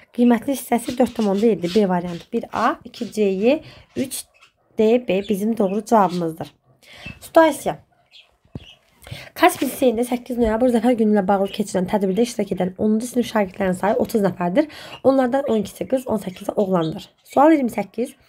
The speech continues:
Oğlan və qızlardan tərkibləri eyni olan, eyni sayda qız və eyni sayda oğlan ən çox neçə komanda düzəltmək olar? Biz bunların bilirik ki, əbobunu tapmalıyıq. Əbob on iki, on səkkiz bərabər on ikinin on səkkizdən əboba altı. Ən çox altı komanda düzəltmək olar.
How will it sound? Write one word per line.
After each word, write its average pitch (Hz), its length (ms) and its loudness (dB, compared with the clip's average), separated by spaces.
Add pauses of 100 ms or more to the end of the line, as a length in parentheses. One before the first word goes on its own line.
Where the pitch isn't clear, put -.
(680)
Oğlan 359 260 6
və 349 80 2
qızlardan 269 460 0
tərkibləri 247 500 -2
eyni 220 240 2
olan, 175 240 -2
eyni 220 240 0
sayda 190 320 -4
qız 208 220 -4
və 214 80 2
eyni 190 160 0
sayda 190 180 -2
oğlan 180 300 -2
ən 294 240 2
çox 285 160 2
neçə 262 180 -4
komanda 233 300 -2
düzəltmək 208 340 -2
olar? 285 180 0
Biz 247 180 0
bunların 226 320 2
bilirik 220 280 0
ki, 294 120 2
əbobunu 202 280 0
tapmalıyıq. 180 560 -4
Əbob 214 460 2 (380)
on 214 180 0
iki, 233 460 -2 (200)
on 208 480 2
səkkiz - 720 -6 (320)
bərabər 185 480 2
on 220 160 -2
ikinin 233 220 -4
on 202 100 -4
səkkizdən 208 320 -4
əboba 220 220 0 (100)
altı. 170 280 -2
Ən 262 200 -2
çox - 140 -10
altı 202 320 -2
komanda 196 320 -4
düzəltmək 233 420 -4
olar. 180 320 0